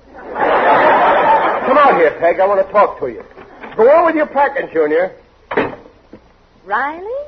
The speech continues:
Speaker 2: what are you up to?
Speaker 1: Don't you get it? The best way to stop a kid from doing a thing is to tell him to do it.
Speaker 2: Oh, that's ridiculous.
Speaker 1: Youngsters always do the opposite from what you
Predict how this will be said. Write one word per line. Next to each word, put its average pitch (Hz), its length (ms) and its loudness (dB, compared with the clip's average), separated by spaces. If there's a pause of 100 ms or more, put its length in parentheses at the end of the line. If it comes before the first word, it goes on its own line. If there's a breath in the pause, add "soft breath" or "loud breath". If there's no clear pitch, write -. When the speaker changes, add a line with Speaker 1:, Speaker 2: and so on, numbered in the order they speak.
(240)
Speaker 2:
what 254 180 -6
are 285 80 -6
you 202 320 -10
up 190 160 -8 (180)
to? 165 60 -12
Speaker 1:
Don't 233 200 -10 (160)
you 147 120 -18 (160)
get 117 160 -16
it? 143 160 -14
The 120 60 -14
best 160 320 -8
way 135 120 -4
to 123 180 -12
stop - 220 -10
a 117 60 -12
kid - 260 -8
from 123 160 -10
doing 156 280 2
a 127 60 -2
thing 202 260 -8
is 170 120 -10
to 127 60 -12
tell 175 240 -4
him 202 120 -8
to 160 60 -10
do 226 260 -6
it. - 100 -6 (180)
Speaker 2:
Oh, - 160 -8 (160)
that's - 120 -20 (100)
ridiculous. - 500 -10
Speaker 1:
Youngsters 170 500 -2
always 147 380 2
do 143 160 -6
the 123 140 -8
opposite 123 400 -6
from 117 120 -14
what 117 180 -6
you 117 80 -14